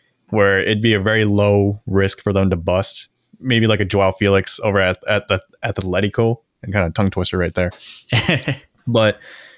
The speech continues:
Speaker 1: like, kind of players like that to also just have just ready to go that are kind of big names that will be next online, like Mbappe as well.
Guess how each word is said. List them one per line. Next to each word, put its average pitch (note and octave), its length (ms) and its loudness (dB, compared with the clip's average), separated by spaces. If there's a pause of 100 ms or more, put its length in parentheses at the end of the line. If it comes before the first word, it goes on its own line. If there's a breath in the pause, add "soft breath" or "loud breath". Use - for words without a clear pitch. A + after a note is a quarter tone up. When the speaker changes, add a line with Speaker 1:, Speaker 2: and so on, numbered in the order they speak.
(140)
Speaker 1:
like, G#2+ 140 2
kind D3+ 180 2
of C3+ 60 -2
players C#3 240 4
like G2 140 2
that G2+ 220 2
to G2+ 100 -2
also G#2 220 2
just F#2+ 180 0
have F#2 280 -2
just F#2+ 160 -6
ready F#2+ 220 2
to F#2 100 0
go F#2 420 0
that F#2 200 2
are G2+ 120 0
kind G#2+ 160 2
of F#2+ 140 0
big G#2 160 2
names G2 480 2
that F#2+ 140 2
will F#2 100 0
be F#2+ 200 0
next F#2+ 420 -2
online, F#2+ 600 0
like G2+ 200 -2
Mbappe F#2+ 520 0
as F#2+ 120 -2
well. F#2+ 280 0